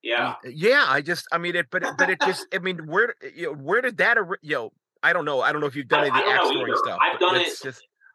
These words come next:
Speaker 1: I've done it once. It's, it's harder than it looks. I,
Speaker 2: Yeah.
Speaker 1: um, there was this little, um, kind of winter village that they set up, um, uh, up near Big Bear, or kind of between Big Bear and Lake
Speaker 2: Mm-hmm.
Speaker 1: Arrowhead,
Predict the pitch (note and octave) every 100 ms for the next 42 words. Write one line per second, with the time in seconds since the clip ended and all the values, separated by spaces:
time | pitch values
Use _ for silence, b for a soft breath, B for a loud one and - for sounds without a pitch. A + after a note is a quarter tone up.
0 | b _ - C#3+ A3 A3 C3 C3 A#2 -
1 | - A2+ - B2+ - F3 G#3+ F#3+ D3+ F#3+
2 | - - - B2+ B2 B2 A#2+ A2 G2 -
3 | - _ _ _ C3+ C3+ C3+ C3+ - C#3
4 | D3 C3 A#2+ - G#2+ G2+ G#2 - - D#3
5 | - C#3+ C#3+ C3+ A#2 G#2+ G#2+ G2+ - -
6 | - G#2+ G2 - - G#3 G#2 - - -
7 | - - - F2+ F2+ E2+ - _ _ G2+
8 | F#2+ - A2+ A#2 A#2+ G#2 A2 - G2 -
9 | - _ _ C#3+ - - F3+ - D3 D#3+
10 | D#3 B2 - G#2+ G#2 G2+ G2 G2 - -
11 | F#2+ B2 B2